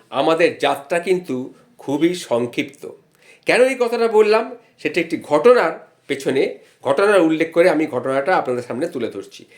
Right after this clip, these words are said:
তাহলে বুঝবেন কেন এই কথাগুলি বললাম। একটি বাসে পাশাপাশি সিটে বসেছেন এক বৃদ্ধা এবং এক তরুণী।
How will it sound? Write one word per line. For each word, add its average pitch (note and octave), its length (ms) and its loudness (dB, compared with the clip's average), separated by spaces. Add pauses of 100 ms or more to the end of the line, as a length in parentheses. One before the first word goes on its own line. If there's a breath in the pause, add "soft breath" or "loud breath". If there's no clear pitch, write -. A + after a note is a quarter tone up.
(140 soft breath)
তাহলে D#3+ 260 2
বুঝবেন E3+ 340 0
কেন A3 380 2
এই - 200 0
কথাগুলি D3+ 420 -4
বললাম। G#2 520 -8 (680 soft breath)
একটি A3+ 300 0
বাসে E3+ 600 0 (240 soft breath)
পাশাপাশি G3+ 500 -4
সিটে F#3 300 0
বসেছেন G3+ 600 0 (280 soft breath)
এক C3 300 -2
বৃদ্ধা F#3 560 -2 (160)
এবং C#3 420 0 (120)
এক D3 300 -4 (120)
তরুণী। B2+ 460 0